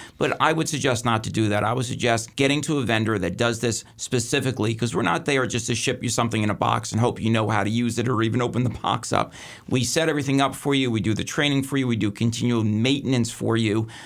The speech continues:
Uh, so the A E D is always operational. It is battery operated, so that needs to be changed every four plus years. Um, and there's some, there's some maintenance program that needs to be done.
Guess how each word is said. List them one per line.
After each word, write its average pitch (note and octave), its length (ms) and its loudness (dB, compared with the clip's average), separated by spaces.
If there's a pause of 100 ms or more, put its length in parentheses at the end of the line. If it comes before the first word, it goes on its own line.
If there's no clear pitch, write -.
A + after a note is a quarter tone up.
(140)
Uh, A2 160 2
so B2 160 0
the A2+ 200 2
A B2 40 2
E C3 140 0
D B2+ 180 0
is A#2+ 100 -2
always A#2+ 280 0
operational. A2+ 720 0
It A#2+ 60 0
is B2+ 140 0
battery A#2 480 2
operated, G#2+ 520 0
so A#2 160 0
that G#2 180 0
needs A#2 180 2
to B2 60 -8
be A#2 100 -2
changed A2+ 440 0
every A2+ 300 2 (180)
four B2 340 0
plus A2+ 400 0
years. A2 400 0 (360)
Um, G#2+ 440 4
and B2+ 160 0
there's C3+ 160 2
some, C#3+ 300 0
there's C#3 300 2
some C3+ 260 2
maintenance C#3+ 580 0 (260)
program B2+ 540 0
that G2+ 80 0
needs A2+ 220 2
to - 80 -6
be G#2 100 -2
done. G#2 380 0